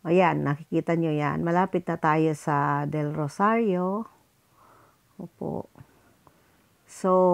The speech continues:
sabi nila, lalawakan pa raw yung part ng airport dyan.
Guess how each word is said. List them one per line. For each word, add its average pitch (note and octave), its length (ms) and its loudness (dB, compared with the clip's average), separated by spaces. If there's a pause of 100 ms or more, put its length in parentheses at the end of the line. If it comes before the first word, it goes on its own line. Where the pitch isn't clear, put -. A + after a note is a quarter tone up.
(680)
sabi E3+ 320 0
nila, F3 560 4
lalawakan E3 640 2
pa D#3+ 160 -2
raw D#3+ 160 2
yung D#3+ 240 0
part D#3+ 400 -2
ng D#3 240 -4
airport D#3 480 -4
dyan. F#3+ 400 -2